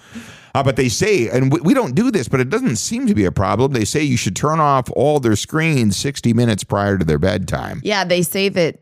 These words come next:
Speaker 2: just, and that's, that goes for adults too. Like, the blue light of a screen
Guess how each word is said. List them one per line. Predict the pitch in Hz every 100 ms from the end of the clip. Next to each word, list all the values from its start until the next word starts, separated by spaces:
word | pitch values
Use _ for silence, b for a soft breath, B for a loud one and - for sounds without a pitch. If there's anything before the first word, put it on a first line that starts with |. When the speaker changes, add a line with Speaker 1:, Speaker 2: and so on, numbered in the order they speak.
| 165
Speaker 2:
just, | - 190 - _ -
and | 175 170
that's, | 208 - -
that | 240 240
goes | 349 370
for | -
adults | 269 - 165 151 -
too. | - 190
Like, | 127 147 139
the | 151
blue | 143 156 180 226
light | 170 143 170
of | - 147
a |
screen | - - 156 131 147 170 240